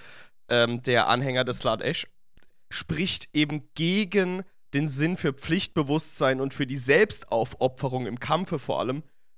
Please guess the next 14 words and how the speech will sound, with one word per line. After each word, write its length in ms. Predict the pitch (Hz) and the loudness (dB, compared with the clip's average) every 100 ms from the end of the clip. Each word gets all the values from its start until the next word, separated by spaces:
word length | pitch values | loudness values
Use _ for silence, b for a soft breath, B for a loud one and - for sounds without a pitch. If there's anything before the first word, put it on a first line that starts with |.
| - | -2
der 100 | 127 | 0
Korniten. 640 | 147 127 131 127 110 104 - - - - - - | 0 -2 -2 -4 -8 -14 -18 -20 -20 -20 -20 0
Ähm, 540 | 127 127 131 131 135 139 - - - 156 | 4 6 6 0 -6 -10 -20 -20 -2 2
denn 360 | 147 143 143 - - - - - - - - - - | 4 2 -2 -6 -18 -20 -20 -20 -20 -20 -20 -18 -6
Korn 520 | 165 180 190 220 208 - - | 2 6 6 4 0 -8 -10
hat 300 | 143 202 - | -2 -2 -2
eben 340 | 160 165 160 | 0 0 0
auch 280 | - 151 156 | 2 2 2
so 180 | - 156 | 0 -2
diesen 400 | 156 160 165 131 | -2 -4 -4 -2
Aspekt 720 | 156 - - 156 - - - | -2 0 2 0 -2 -10 -8
dieser, 460 | 143 131 135 127 127 b b - | -4 0 2 2 -2 b b -8
dieser 180 | 143 143 | 0 2
Selbstaufopferung 1040 | 139 139 - 120 127 139 117 120 98 98 | 4 4 2 -2 -2 -4 -4 -4 -4 -6